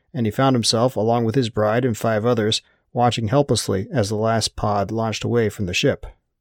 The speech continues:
The pod was nowhere near full, but the panicked people on board had been unwilling to wait even the minute longer it would have taken Piter and the others to get there.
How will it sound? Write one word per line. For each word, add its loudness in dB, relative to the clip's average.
The -4
pod 2
was -2
nowhere 4
near 2
full, 4
but 6
the -2
panicked 0
people 0
on 0
board 2
had -2
been 2
unwilling 2
to -2
wait 0
even 0
the 0
minute 0
longer 0
it 0
would -2
have -4
taken -2
Piter 2
and 0
the -2
others 0
to -8
get 0
there. -4